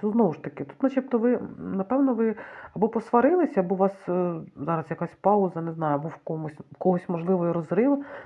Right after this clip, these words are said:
<clears throat> тому що він думає про те, що треба якось, ну, з якогось іншого боку до вас підступитися.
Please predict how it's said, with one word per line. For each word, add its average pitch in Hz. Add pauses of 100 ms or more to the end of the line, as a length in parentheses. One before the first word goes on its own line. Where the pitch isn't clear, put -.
(160)
<clears throat> 226
тому 196
що -
він 180
думає 190
про 180
те, 220
що -
треба 208
якось, - (260)
ну, 180
з 165
якогось 185 (200)
іншого 202
боку 202
до 156
вас 175
підступитися. -